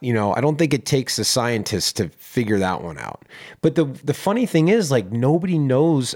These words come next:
Like, I've been talking with friends who are pretty well versed in weather and, and snow. And, and I mentioned the Tongan eruption, and they're like, "The what?"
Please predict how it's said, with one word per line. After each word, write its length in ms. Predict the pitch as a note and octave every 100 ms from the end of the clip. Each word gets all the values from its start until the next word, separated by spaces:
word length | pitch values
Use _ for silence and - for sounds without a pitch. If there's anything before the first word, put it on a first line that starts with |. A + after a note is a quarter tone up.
| -
Like, 180 | B2+ -
I've 160 | - C#3+
been 160 | D#3
talking 380 | C#3 C3 C3+ C3+
with 120 | B2
friends 380 | G2 - A#2+ B2+
who 160 | - A#2
are 160 | A2
pretty 300 | G2 - D3+
well 420 | B2 A#2+ A#2 A2+ - - - - -
versed 260 | A#2 A2+
in 140 | G2+ G#2+
weather 560 | E3+ D3+ C3+ B2+ A#2+
and, 180 | G#2 G2 A2
and 140 | G2+
snow. 680 | - - D3 C3 B2 A#2+ A2+
And, 220 | G#2 G2 -
and 300 | A2+ G#2+ G2+ _ - - _ -
I 60 |
mentioned 340 | C3 D#3 E3 D3
the 80 | B2
Tongan 400 | - C3 C#3+ A#2
eruption, 460 | G2+ C#3 - A#2+
and 120 | G2+
they're 100 | G2
like, 240 | F#2 E2 D#2+
"The 100 | E2+
what?" 480 | D#2+ G#2 G#3 -